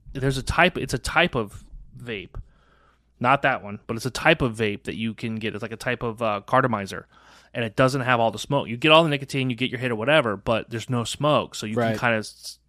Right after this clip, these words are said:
Speaker 1: get away with it, and then you won't get called out so much. Like, 'cause you're not allowed to smoke in theme parks at all. Vape, nothing. Nowhere. They're like, "You wanna smoke that shit? Go out to your car." <laughs> They don't care.
Speaker 2: Yeah.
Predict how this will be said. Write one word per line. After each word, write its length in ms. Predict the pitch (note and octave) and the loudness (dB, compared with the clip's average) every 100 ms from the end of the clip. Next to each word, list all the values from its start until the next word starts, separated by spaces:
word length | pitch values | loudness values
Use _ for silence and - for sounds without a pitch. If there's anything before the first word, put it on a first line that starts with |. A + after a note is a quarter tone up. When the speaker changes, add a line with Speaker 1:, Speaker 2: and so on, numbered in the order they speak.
| _ | _
Speaker 1:
get 120 | - A#2 | -2 0
away 260 | G#2 B2+ | 2 0
with 140 | B2+ G2 | 0 -4
it, 100 | - | -6
and 100 | A2 | -4
then 140 | A2+ | -2
you 100 | A2+ | 0
won't 220 | A2 A2 A2 | 0 0 -2
get 140 | F#2 | -8
called 220 | - G2+ | -4 -2
out 200 | A#2 A#2+ | 0 -2
so 80 | - | -6
much. 320 | D#2 - - _ - | -16 -18 -20 _ -6
Like, 100 | A#2+ | -6
'cause 140 | B2 | -2
you're 80 | G3+ | 2
not 100 | E3+ | 4
allowed 140 | A#2+ | 4
to 180 | G#2+ C3+ | 0 -4
smoke 280 | A#2+ B2 B2+ | -2 -4 -4
in 100 | G2+ | -6
theme 180 | C3 C3 | -4 -2
parks 260 | G#2+ - - | -4 -6 -10
at 220 | B2+ B2 - | -6 -6 -4
all. 320 | C3+ B2 - _ | -2 -2 -2 _
Vape, 300 | B2+ C3+ D3 - | -6 -4 -4 -6
nothing. 460 | A#2+ A2+ C#3 - - _ B2 | -10 -4 -4 -4 -20 _ -10
Nowhere. 640 | A#2+ A#2 A#2+ A2+ - - _ _ _ _ _ _ _ - | -4 2 2 2 -6 -18 _ _ _ _ _ _ _ -4
They're 100 | C3+ | -2
like, 240 | A2+ G#2+ | -2 -2
"You 60 | C3+ | 0
wanna 160 | D3+ | 0
smoke 260 | D3+ D#3 D#3 | 0 -2 0
that 220 | F3 F3 | 0 0
shit? 280 | F3 F3 - | -2 -4 -4
Go 120 | D3 | -2
out 100 | B2 | -2
to 60 | A#2+ | -4
your 60 | A#2 | -4
car." 240 | C#3+ D#3+ | 2 6
<laughs> 40 | - - C6+ C6+ C6+ C6+ B5 - - - - - | 6 4 -8 -8 -8 -10 -12 -14 -14 -20 -16 -2
They 80 | |
don't 160 | C3+ D3 | 0 0
care. 480 | - - - C3+ - _ _ - | -2 -4 -6 -8 -14 _ _ -10
Speaker 2:
Yeah. 260 | A2+ G#2+ | -10 -10